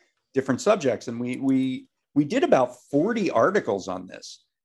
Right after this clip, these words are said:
about half of them before, uh, the presidential election and about half of them after, as we saw things come into view uh, uh, saying specifically that, that President-elect Biden could,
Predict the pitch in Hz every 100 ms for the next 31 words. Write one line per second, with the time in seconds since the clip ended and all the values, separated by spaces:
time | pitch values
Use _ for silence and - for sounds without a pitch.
0 | _ 110 113 143 - - 180 214 175 139
1 | 131 120 - - 143 180 190 170 - -
2 | 110 110 113 - - - 113 110 101 98
3 | 107 98 101 107 147 175 139 135 143 143
4 | 151 175 151 139 120 123 156 220 - 98
5 | 101 110 110 120 117 - _ _ - 147
6 | 143 147 151 135 - - 147 135 120 101
7 | 160 208 117 110 110 _ _ - 117 120
8 | 117 117 - 107 113 107 - - - 147
9 | 131 - - - 262 208 127 113 127 117
10 | 117 - 127 - _ - 123 127 123 123
11 | 113 120 117 - 131 262 170 87 - 104